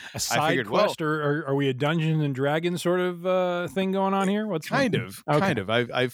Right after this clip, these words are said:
Speaker 1: so I flew out a few days earlier, uh, to go visit my mom 'cause I was heading west anyways. I'm like, "All right, I'll do that, and then I'll just drive from
Speaker 2: Nice.
Speaker 1: Arizona, uh, to, to Denver, Colorado."
Speaker 2: Yes.
Speaker 1: Thought it'd be a great road trip. Um,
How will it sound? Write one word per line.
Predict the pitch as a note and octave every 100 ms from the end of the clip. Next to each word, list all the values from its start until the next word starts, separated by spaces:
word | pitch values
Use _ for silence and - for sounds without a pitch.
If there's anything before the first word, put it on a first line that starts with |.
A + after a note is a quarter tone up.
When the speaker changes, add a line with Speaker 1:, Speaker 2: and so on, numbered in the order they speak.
| -
Speaker 1:
so | E3
I | F3
flew | E3+ F#3+
out | D#3+
a |
few | C#3 D#3
days | C#3+ C#3 B2+
earlier, | C3+ B2+ A#2 G#2+ - - - -
uh, | A2+ G#2+
to | G#2+
go | A#2 B2+
visit | B2 B2+
my | A2
mom | C3 D3 D3 C3+
'cause | B2 A2
I |
was | G#2+
heading | B2+ A#2+ A2
west | A2 - C3+
anyways. | D3 C#3+ C#3+ D3 B2
I'm |
like, | A#2 -
"All | B3
right, | G#3 E3+
I'll | C#3+
do | D#3
that, | D3+ D3+
and | C3
then | C3+
I'll | B2
just | C#3 A#2
drive | - B2+ D3 G#2 G#2 A2
from | - A2+ G#2
Speaker 2:
Nice. | G2+ G2
Speaker 1:
Arizona, | A#2 A#2 G#2 G#2 G#2 A2 - - _ _
uh, | A2+ G#2 G#2 G#2 -
to, | - A#2 A2 A2 G#2+ G#2+ - _ _ -
to | - A2
Denver, | G#2+ A2 A2
Colorado." | A2 B2 C#3 C#3+ G3 A2+ D#2+ - _ _ _ -
Speaker 2:
Yes. | A#2 F#2+
Speaker 1:
Thought | A2
it'd | -
be | G#3
a | F3
great | G#3 B3+ A3+ B2+
road | A2 F#2
trip. | - - _ _ _ - - - -
Um, | D3 D3 C#3 B2+